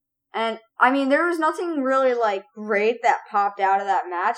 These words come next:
It was just, you know, I, I played a really good game. But then at the end, uh, we won, and I was like, "Oh my god, dude, I, I should play Al Kwong more. He's really fun." And Dad just goes like,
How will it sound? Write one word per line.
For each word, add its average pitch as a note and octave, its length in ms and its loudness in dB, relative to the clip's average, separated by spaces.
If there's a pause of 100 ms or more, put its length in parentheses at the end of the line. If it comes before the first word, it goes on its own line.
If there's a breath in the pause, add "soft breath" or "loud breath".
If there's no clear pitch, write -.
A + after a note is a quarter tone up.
It G#3+ 80 -2
was A3 200 -4
just, G#3+ 200 -12
you A#3 80 -6
know, F3+ 240 -4
I, G3+ 260 4
I G#3 100 0
played G#3+ 240 -6
a F#3+ 60 -4
really G#3 220 -6
good G#3 140 -8
game. G#3+ 200 -6
But F#3 140 -6 (380)
then B3 220 6
at B3 220 6
the B3+ 220 -4
end, C4 480 0 (960)
uh, B3+ 200 8 (120)
we B3 140 -2
won, A#3 520 2 (100)
and A3+ 220 2
I A#3+ 220 8
was A#3 300 -2
like, F#3+ 240 2 (160)
"Oh B3 80 -6
my D#4+ 180 0
god, B3 300 4
dude, F#3+ 160 -4
I, D#4+ 320 4
I G4+ 80 2
should A#4 200 -6 (120)
play A#4 100 -6 (100)
Al E4+ 140 0 (100)
Kwong A3 300 -2
more. F3+ 160 -8
He's C#4 240 -6
really G#4+ 240 -2 (160)
fun." A#3+ 300 0 (400)
And C#4+ 200 6
Dad C#4+ 320 8
just C#4 160 -4
goes C4 300 4
like, A#3+ 160 2